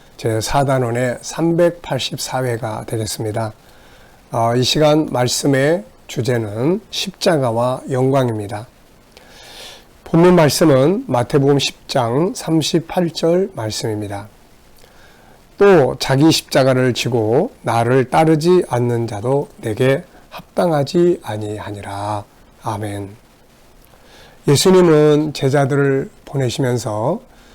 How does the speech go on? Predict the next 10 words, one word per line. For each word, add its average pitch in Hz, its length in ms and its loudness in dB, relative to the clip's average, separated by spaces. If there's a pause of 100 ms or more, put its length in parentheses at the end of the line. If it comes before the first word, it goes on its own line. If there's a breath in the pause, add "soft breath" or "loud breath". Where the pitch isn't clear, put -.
(420 soft breath)
가서 131 360 -4
전해야 131 460 0
될 117 380 -4
복음을 147 720 2
알려주시고 110 920 -6 (580 soft breath)
그들이 165 420 4
가서 156 580 2 (100)
일할 120 260 -2
수 - 140 -6
있도록 120 480 -4